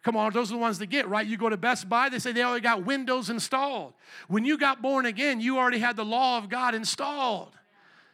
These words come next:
Come on. When you got born again, please now go to the Jeremiah passage and, and work these words together. Going to that Jeremiah passage in thirty-one, it says he puts it in your mind.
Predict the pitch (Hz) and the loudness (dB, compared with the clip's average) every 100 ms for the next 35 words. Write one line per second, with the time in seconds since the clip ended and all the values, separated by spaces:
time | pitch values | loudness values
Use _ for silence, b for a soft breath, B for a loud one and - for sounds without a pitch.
0 | b - - 339 370 381 370 311 175 - | b 2 4 4 0 0 0 0 -4 -14
1 | - - b b b - 226 302 339 330 | -20 -20 b b b 2 4 6 6 6
2 | 294 262 311 294 302 277 247 320 208 277 | 6 4 6 6 4 2 0 0 2 0
3 | 269 220 247 180 269 254 269 311 - 220 | 0 -2 -4 2 2 4 2 0 2 2
4 | 220 233 220 220 214 208 277 277 269 208 | 2 -2 -2 -2 -2 2 0 0 -4 -2
5 | 226 262 233 - 226 254 262 220 160 b | 0 0 -2 -6 -2 -2 -2 -4 -8 b
6 | b b b b 226 254 254 247 247 196 | b b b b 4 4 4 2 2 2
7 | 254 247 226 254 254 247 240 240 196 220 | 2 2 4 2 2 0 0 -2 -6 -2
8 | 262 247 220 247 269 226 B B B 247 | 2 2 0 0 0 -2 B B B 0
9 | 262 254 180 - 285 285 294 277 269 269 | 4 4 4 4 4 4 0 0 2 2
10 | 269 302 320 277 - | 4 4 4 2 -2